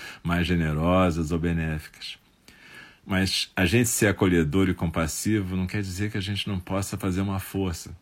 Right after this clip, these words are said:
A gente não precisa passar a mão na nossa cabeça. E, principalmente, a gente não deve mentir pra gente. Não deve praticar o auto-engano. O auto-engano provoca um dano moral muito grave.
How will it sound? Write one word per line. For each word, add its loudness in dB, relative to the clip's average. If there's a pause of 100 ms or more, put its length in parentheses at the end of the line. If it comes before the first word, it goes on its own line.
(120)
A -8
gente -4
não -4
precisa -6
passar -4
a 0
mão -2
na -2
nossa -6
cabeça. -10 (120)
E, -8
principalmente, -2
a -6
gente -4
não -2
deve 0
mentir 0
pra -10
gente. -14 (600)
Não -2
deve 2
praticar 0
o 2
auto-engano. -2
O 4
auto-engano 4
provoca -2
um 0
dano 0
moral 0 (240)
muito -6
grave. -6